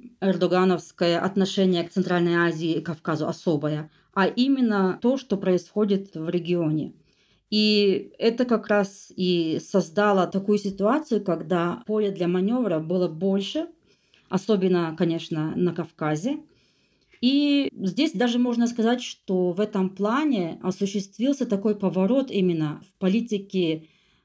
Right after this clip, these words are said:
эрдогановского правительства, потому что в первые десятилетия, можно сказать, и его правления, наоборот,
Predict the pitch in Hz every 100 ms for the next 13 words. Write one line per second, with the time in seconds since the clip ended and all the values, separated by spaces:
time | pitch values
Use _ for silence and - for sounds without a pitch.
0 | - 190 185 185 180 170 - 175 165 165
1 | 165 175 170 156 - 139 143 185 196 196
2 | 196 196 - 170 180 196 - 220 202 196
3 | 185 196 - 202 180 208 208 180 165 160
4 | 151 156 - 170 175 - - 190 170 175
5 | 185 165 190 269 320 311 311 - _ _
6 | _ - 185 190 196 202 226 302 -